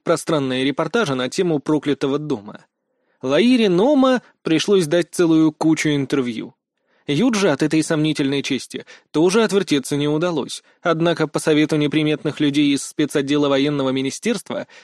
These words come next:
ситуация была представлена общественности несколько не так, как было на самом деле. Поэтому репортёры узнали только то, что здесь произошло ещё одно исчезновение. Но благодаря слаженной работе службы магического правопорядка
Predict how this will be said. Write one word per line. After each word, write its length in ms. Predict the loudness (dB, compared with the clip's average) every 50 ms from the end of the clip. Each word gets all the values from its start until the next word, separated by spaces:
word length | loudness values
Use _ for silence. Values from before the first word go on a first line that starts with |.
| _ _ _
ситуация 580 | -6 -2 0 2 2 2 2 2 2 2 4
была 240 | 4 4 2 2 2
представлена 640 | 0 -2 -2 0 0 0 2 2 2 0 0 -2
общественности 760 | -4 -4 -2 -2 -2 -2 -2 -2 -2 -2 -2 -2 -2 -4 -4 -4 -10 -20 _ _
несколько 460 | 0 0 0 0 -2 -2 0 0 2
не 160 | 2 0 0
так, 280 | 0 -2 -2 -2 -2 _
как 220 | -2 -2 -2 0
было 240 | 0 0 0 0 0
на 140 | -2 -4 -4
самом 360 | -4 -6 -4 -4 -4 -6 -4
деле. 400 | -4 -6 -6 -6 -8 -12 -14 -16 _ _ _ _ _ _ _ _ _
Поэтому 400 | -2 0 0 0 0 0 -2 0
репортёры 480 | 0 0 -2 -2 -4 0 0 2 4 4
узнали 440 | 4 2 2 2 0 2 0 0
только 360 | 0 0 0 0 0 -2 -4 -2
то, 180 | 0 0 0
что 160 | 0 0 0 0
здесь 220 | 0 0 -2 -2 -2
произошло 520 | 0 0 0 0 0 -2 -2 -2 -2 0
ещё 480 | 0 0 -2 -2 -4 -4 0 0 2 2
одно 280 | 2 0 0 -2 -2 -2
исчезновение. 800 | -2 -2 -2 -2 0 0 -2 -2 -2 -4 -6 -10 -14 -14 -16 _ _ -20 _ _ _ _ _ -2
Но 180 | 0 2 2
благодаря 520 | 4 4 4 4 4 2 2 0 0 -2 -2
слаженной 440 | 0 0 0 0 0 -2 -2 -2
работе 380 | -2 -2 0 -2 -2 -2 -2 -4
службы 340 | -2 -2 -2 -2 -2 -2 -4
магического 640 | -2 -2 -4 -4 -6 -6 -8 -8 -6 -4 -4 -4 -2
правопорядка 800 | -2 -2 -2 -2 -4 -2 -2 0 0 0 0 0 0 -2 -2